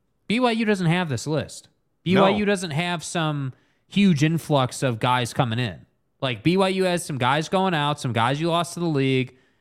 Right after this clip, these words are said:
Speaker 1: and nothing really happening coming in.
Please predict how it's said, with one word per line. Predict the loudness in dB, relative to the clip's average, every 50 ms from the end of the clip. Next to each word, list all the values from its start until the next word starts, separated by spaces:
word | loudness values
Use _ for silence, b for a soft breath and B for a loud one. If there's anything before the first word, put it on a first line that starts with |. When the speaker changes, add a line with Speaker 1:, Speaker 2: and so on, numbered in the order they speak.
| _ _ _ _ _ _
Speaker 1:
and | -6 -6 -4 -4 -4 -4 -4 -4 -6 -6 -4 -4 -4 -2
nothing | -2 -2 -4 -4 -4 -4 -4 -2 -2
really | -2 -2 -2 0 0 0 0 0 0 0 0 0 0 -2 -2 -4 _ _ _ 0
happening | 0 0 0 -2 -4 -4 -4 -4 -4 -6 -8 -4
coming | -4 -4 -4 -4 -6 -8
in. | -10 -14 -18 -20